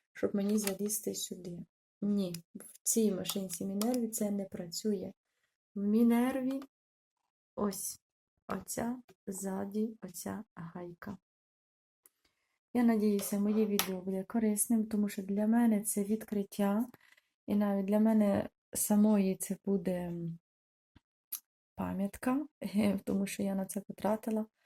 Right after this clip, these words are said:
півдня, в мене на це пішло. Почала білого дня і закінчую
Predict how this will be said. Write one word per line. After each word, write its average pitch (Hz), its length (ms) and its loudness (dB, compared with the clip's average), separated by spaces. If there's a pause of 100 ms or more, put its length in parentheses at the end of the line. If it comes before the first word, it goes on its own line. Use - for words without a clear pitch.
(520)
півдня, 208 840 2
в 202 40 -4
мене 190 240 2
на 185 140 -2
це 202 140 -2
пішло. 190 420 -4
Почала 190 500 0
білого 190 460 0
дня 214 320 4
і 226 140 2
закінчую 202 760 0